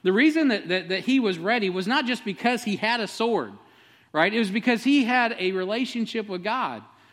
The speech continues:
He didn't just have a sword. He did have a sword, which was important. But most importantly, he had a relationship with God Al-, Almighty. The sword of the Spirit, right, is the words of God. The, the key of David is the words of God. He had that thing that his buddy David would end up having,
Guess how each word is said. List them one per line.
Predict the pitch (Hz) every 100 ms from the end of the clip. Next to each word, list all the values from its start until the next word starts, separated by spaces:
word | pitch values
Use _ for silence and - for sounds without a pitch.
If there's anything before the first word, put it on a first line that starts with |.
| _ _
He | 220
didn't | 262 262
just | 208 -
have | 196
a | 156
sword. | - 226 240 165 175
He |
did | 170 220
have | 175 214 185
a | 143
sword, | 151 135 156 147
which | 147 135
was | 151
important. | 151 220 208 139 147 - - -
But | 226
most | 202 285 -
importantly, | 233 196 190 180 214 214 -
he | 254 277
had | - 262 233
a |
relationship | 202 190 220 262 - 240 247 214
with | 180
God | 196 196
Al-, | 196 190 -
Almighty. | 170 180 180 151
The | 170
sword | - 254 262
of | 240
the | 233
Spirit, | - 262 220 135
right, | 151 185 220 - - -
is | 196 180
the | 190
words | 202 233 202
of | 208 190
God. | 220 214 160
The, | 175
the | 175
key | 175 254 254
of | 196
David | 233 208
is | 185 165
the | 180
words | 180 208 233 202
of | 202
God. | 226 208
He | 226
had | 247 240
that | 233 233 -
thing | 254 262 262 262 - - -
that | 190
his | 214
buddy | 180 233 233
David | 202 233 220
would | 180
end | 180 175
up | 165
having, | 165 170 175